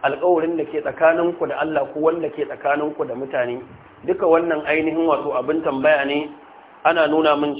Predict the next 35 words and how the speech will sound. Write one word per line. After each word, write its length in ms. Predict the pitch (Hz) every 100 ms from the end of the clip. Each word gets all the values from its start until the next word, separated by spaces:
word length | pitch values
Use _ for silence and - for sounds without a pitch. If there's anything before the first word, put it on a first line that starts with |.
| -
cewa 240 | 139 131
lokaci 560 | 143 147 131 - 143 139
yana 240 | 147 139 120
hararar 320 | 123 139 127
mu. 160 | 110 107 - - - - - - - 120
Jiya 180 | 175 175
na 120 | 175
yi 80 | 180
magana 420 | 170 147 165 160 151
na 80 | 160
ce 400 | 160 156 131 117 110 113 -
wannan 340 | 143 170 170 147
Mubarak 420 | 131 143 156 143 123
Bala 240 | 123 143
da 80 | 139
na 80 | 139
yi 60 | 147
magana 380 | 131 139 135 123
a 40 |
kansa, 500 | - 147 139 139 143 - - - - - - -
na 140 | 127 151
ce 80 | 147 151 156
ina 180 | 160 151
so 100 | 151
in 160 | 139 135
ce 160 | 147
A 120 | 139 143
B 180 | 147
U 80 | 139 -
sai 100 | 143
na 80 | 143 139
ce 80 | 143
B 140 | 120 127
U 140 | 135
K. 80 | 135